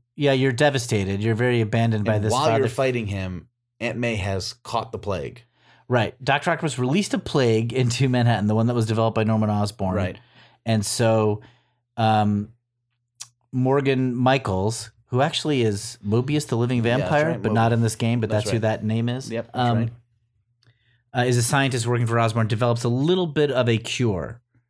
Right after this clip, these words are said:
Speaker 1: but Doctor Octopus gets that cure.
Speaker 2: Mm-hmm.
Speaker 1: And so you have to not only defeat Doctor Octopus just 'cause he's a bad guy, you need to get the cure from him. It's very Master Planner Saga.
Speaker 2: Yes.
Speaker 1: Um,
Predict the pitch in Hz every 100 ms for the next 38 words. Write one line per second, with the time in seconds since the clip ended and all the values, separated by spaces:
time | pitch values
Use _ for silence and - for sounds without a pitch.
0 | _ _ _ _ 123 120 127 120 131 120
1 | 120 110 - 131 - 90 - - 95 82
2 | 78 - _ 131 120 120 113 117 143 127
3 | 117 135 165 151 123 117 135 120 120 117
4 | 117 113 110 107 123 117 110 113 101 113
5 | 113 104 101 110 139 123 120 117 101 -
6 | 131 120 107 98 117 143 185 151 120 123
7 | 117 110 92 113 107 90 - 78 71 71
8 | - _ _ - 139 123 - - - -
9 | _ - 123 113 110 104